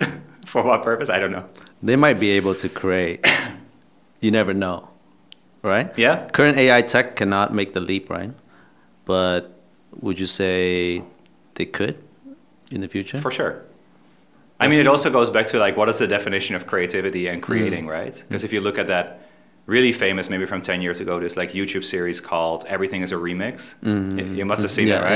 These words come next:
Speaker 1: right?
Speaker 2: yeah, yeah.
Speaker 1: So it basically shows that what people think is true creativity was already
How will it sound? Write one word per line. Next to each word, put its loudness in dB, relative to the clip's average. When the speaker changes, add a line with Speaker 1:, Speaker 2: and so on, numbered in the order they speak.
Speaker 1:
right? -2
Speaker 2:
yeah, -2
yeah. -2
Speaker 1:
So 2
it 2
basically 4
shows 2
that -2
what -2
people -2
think -4
is -4
true -4
creativity -4
was -2
already -2